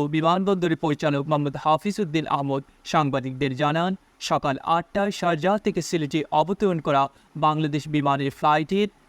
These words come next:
ওই যাত্রীর কাছ থেকে এসব স্বর্ণ জব্দ করা হয়।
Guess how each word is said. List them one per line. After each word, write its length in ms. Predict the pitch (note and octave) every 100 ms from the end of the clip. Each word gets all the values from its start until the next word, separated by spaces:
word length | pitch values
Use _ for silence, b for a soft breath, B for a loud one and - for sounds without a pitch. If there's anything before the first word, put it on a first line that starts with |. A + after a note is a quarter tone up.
| _ _ _ _ _ _ -
ওই 160 | F3 F3
যাত্রীর 440 | E3 E3 - A3
কাছ 280 | G3 D#3+ C#3
থেকে 180 | E3 D3 F3 -
এসব 200 | E3 E3+
স্বর্ণ 460 | - D3+ C#3+ D3+ G3
জব্দ 380 | E3+ D3 - D3
করা 200 | E3 C3+
হয়। 260 | C#3 B2+